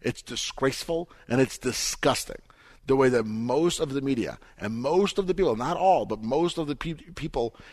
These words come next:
in that press room or out there when the president is in the Rose Garden, the way that these members of the media are behaving. I mean, Paula Reed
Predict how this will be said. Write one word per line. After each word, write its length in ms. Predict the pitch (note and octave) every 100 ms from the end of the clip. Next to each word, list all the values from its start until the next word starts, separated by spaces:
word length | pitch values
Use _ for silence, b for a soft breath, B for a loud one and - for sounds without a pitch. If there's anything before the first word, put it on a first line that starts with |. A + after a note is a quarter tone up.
| B
in 200 | C#3 C3
that 260 | C#3 D3+ -
press 280 | - C#3+ -
room 180 | G2 E2+
or 160 | A2+ A#2+
out 260 | C3 C3+ -
there 240 | C3 C3+
when 280 | C3+ A#2+ A#2 B B B
the 100 | A#2+
president 400 | C3 B2+ C3+ C3
is 100 | G#2+
in 80 |
the 100 | A#2
Rose 260 | G#2+ A#2+ A#2+
Garden, 320 | - D#2 - - b b -
the 100 | A#2+
way 280 | B2+ E3+
that 200 | F3 D#3
these 200 | B2+ B2
members 260 | C3 D#3+ D#3+
of 60 | D3
the 60 |
media 260 | C#3+ C#3+ -
are 100 | A#2+
behaving. 600 | G2+ - - D3 C#3 F#2
I 20 |
mean, 140 | F#2+ -
Paula 300 | - D#3 F#3
Reed 360 | A#2 B2+ C#3